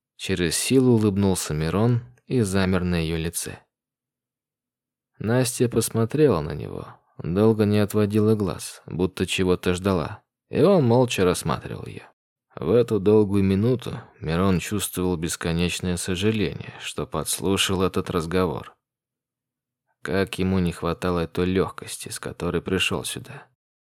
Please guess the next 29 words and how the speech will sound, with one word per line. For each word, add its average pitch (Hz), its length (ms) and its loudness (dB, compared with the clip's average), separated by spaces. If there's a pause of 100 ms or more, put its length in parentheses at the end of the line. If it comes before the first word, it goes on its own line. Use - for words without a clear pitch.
А - 180 -2
Настя 104 520 0
тихо 95 360 -4
вздохнула 87 1040 -2
и 139 140 -2
равнодушно 92 800 0
отвернулась 82 580 -4
к - 80 -10
выходу. - 400 -8 (1200)
Они 127 340 0
вышли 135 380 4
на 113 220 4
улицу 113 480 2
и 71 60 -4
под 82 220 -2
светом 80 420 -4
фонарей, 80 640 -2
отмахиваясь 85 880 -4
от - 100 -8
мотыльков - 680 -4
и 92 60 -4
мелких 90 460 -4
мошек, 117 480 -4
пошли 104 400 -6
к - 80 -14
парковке 107 640 0
через 98 320 -2
небольшую 90 500 -2
площадь. - 540 -8